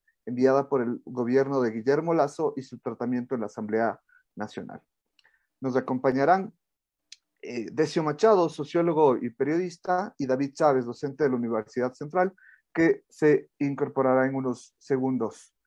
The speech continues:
Bueno, empezamos. Eh, el gobierno nacional envió a la,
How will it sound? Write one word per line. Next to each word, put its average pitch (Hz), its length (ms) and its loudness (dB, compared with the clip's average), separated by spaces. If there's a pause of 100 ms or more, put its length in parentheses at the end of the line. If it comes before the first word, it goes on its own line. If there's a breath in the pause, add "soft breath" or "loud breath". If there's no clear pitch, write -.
(1120)
Bueno, 190 440 4 (240 loud breath)
empezamos. 165 880 0
Eh, 147 320 2 (100)
el 165 80 -2
gobierno 220 400 4
nacional 202 720 0
envió 147 400 2
a 147 60 4
la, 117 360 2